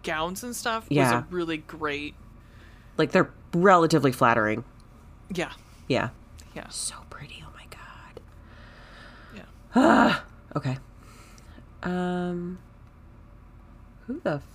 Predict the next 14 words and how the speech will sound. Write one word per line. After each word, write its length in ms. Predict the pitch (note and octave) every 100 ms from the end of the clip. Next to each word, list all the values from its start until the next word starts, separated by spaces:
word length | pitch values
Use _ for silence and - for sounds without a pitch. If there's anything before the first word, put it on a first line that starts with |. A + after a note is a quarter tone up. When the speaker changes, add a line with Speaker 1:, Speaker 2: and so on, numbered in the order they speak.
| -
Speaker 2:
fuck 220 | A#3+ B3
is 140 | A#3+ A#3
that? 220 | B3+ A#3 -
Sorry. 280 | - C#3 B2+ - - - - - - -
Um, 360 | F3 F3 F3 -
all 80 | -
right. 280 | D4 A3 G#3+ - - - - - - - - - - - - - - -
Shall 280 | - -
we 120 | B3 C4
move 160 | C4
on 140 | C4 C4
to 60 | A#3
the 80 |
boys? 440 | F3+ D3+ F#2+ -